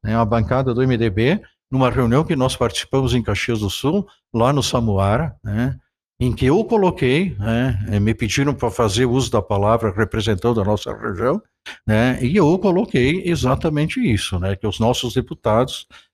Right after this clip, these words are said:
né, estavam agindo, né, muito em conformidade com o governo,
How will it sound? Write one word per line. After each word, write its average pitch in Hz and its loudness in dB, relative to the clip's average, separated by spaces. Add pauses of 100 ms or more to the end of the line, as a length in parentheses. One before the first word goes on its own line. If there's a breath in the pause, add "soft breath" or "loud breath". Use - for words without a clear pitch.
(140)
né, 120 0
estavam 127 0
agindo, 139 0
né, 98 -2
muito 147 2
em 147 0
conformidade 120 -2
com 117 -2
o 127 2
governo, 180 2